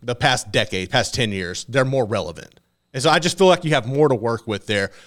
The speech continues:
But with the, the basketball aspect and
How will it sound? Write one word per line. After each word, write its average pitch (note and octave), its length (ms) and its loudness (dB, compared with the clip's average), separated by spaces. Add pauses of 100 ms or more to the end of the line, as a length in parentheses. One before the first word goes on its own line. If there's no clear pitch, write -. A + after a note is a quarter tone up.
(240)
But D3 520 2
with C#3 260 -4
the, C3+ 200 4
the C3 120 -2
basketball C#3 540 2
aspect C3+ 560 2
and A#2+ 340 0